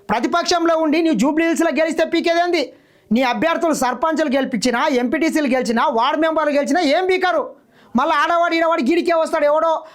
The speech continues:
అరనో ఎక్కడో ఒకటి దిక్కుమాలినోడు గెలిస్తే. చూడండి ఒకసారి,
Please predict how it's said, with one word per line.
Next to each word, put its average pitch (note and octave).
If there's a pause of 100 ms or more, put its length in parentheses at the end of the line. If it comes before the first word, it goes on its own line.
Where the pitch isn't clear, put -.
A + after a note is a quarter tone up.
(140)
అరనో D#4 (300)
ఎక్కడో D4+
ఒకటి D4+
దిక్కుమాలినోడు D4
గెలిస్తే. C4 (2000)
చూడండి F4+
ఒకసారి, C4+